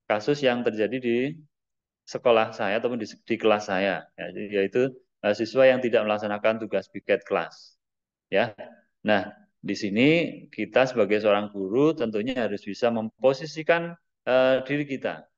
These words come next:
ya. Jadi di bagian mana, pada posisi kontrol yang mana, ya. Jadi untuk yang pertama, yaitu sebagai seorang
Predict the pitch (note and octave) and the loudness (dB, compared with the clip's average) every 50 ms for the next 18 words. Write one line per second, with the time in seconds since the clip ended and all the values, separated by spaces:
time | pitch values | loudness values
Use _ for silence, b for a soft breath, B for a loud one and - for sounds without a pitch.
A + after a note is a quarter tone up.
0 | _ _ _ _ _ _ _ - F2+ G#2+ B2 - - _ _ _ _ _ _ _ | _ _ _ _ _ _ _ -2 -2 -2 -2 -6 -12 _ _ _ _ _ _ _
1 | _ - F2+ F2 A2+ A2 A2 - - - - _ _ - - C#3 C#3 C3+ C#3 B2 | _ -8 -4 0 0 0 0 -2 -6 -12 -18 _ _ -4 -2 0 0 2 2 2
2 | A2+ - B2 A#2 A#2 A#2 A2+ A2 G#2 F#2+ E2 D#2+ - _ _ - G#2+ G#2 G#2+ A2+ | 4 4 4 2 2 2 0 0 -2 -2 -6 -8 -14 _ _ 0 0 2 2 2
3 | A2 A#2 A#2 A2+ - A#2 A2+ - - A#2+ A#2 A#2 A2 A2+ A2+ A2+ A2 A2 G#2+ G#2 | 2 2 2 2 0 -4 -8 -6 -6 -4 -2 -2 0 2 2 2 4 2 2 0
4 | G#2 G#2 G2 F#2 E2+ D#2+ D#2 _ _ - G2 G#2+ - _ _ _ _ _ _ _ | 0 -4 -6 -6 -8 -12 -16 _ _ -6 -6 -6 -6 _ _ _ _ _ _ _
5 | _ _ G2+ G2 C3 C#3 C#3+ D3+ D3+ D#3 D#3+ F3+ F#3 F#3+ F3 E3 D3 C#3 E3 G#3+ | _ _ 0 2 4 6 6 6 6 6 4 4 2 2 2 2 2 2 2 0
6 | - - - _ _ _ _ _ _ _ - G#2+ F#2 F2 E2+ - - C3 D#3 F3 | -4 -10 -18 _ _ _ _ _ _ _ -2 -2 -2 -2 -2 0 4 6 6 6
7 | F#3+ F#3+ - - - - - - A#2 G2+ G#2+ G2+ F#2+ F#2 A2+ A#2+ B2 - F#2+ G#2 | 6 2 -2 -8 -14 -18 -8 -8 -6 -2 0 0 2 2 2 2 2 2 2 2
8 | G#2+ A2+ A#2+ A#2+ | 2 2 0 -2